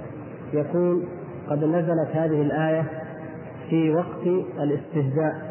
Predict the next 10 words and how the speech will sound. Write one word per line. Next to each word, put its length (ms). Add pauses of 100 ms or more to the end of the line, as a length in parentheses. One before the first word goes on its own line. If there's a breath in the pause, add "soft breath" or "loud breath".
(140)
الذي 240
يبدو 260
من 120
آخرها: 480
"إن 280
شانئك 360
هو 120
الأبتر"، 440 (340)
حينما 320
كان 320